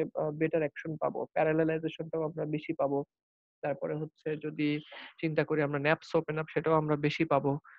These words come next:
এই service গুলো আমরা হচ্ছে আ, cylinder এবং ফ্ল্যাটের মাঝখান থেকে better পাবো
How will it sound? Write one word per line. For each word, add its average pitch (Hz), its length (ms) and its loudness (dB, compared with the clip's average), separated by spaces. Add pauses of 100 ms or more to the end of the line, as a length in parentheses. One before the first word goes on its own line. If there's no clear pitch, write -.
(220)
এই 185 180 4
service 170 400 0
গুলো 196 200 2
আমরা 160 240 4
হচ্ছে 160 300 -2 (140)
আ, - 140 -4
cylinder 156 420 2
এবং 151 200 2
ফ্ল্যাটের 147 360 0
মাঝখান 139 400 -2
থেকে 175 200 -4
better 156 340 4
পাবো 185 200 2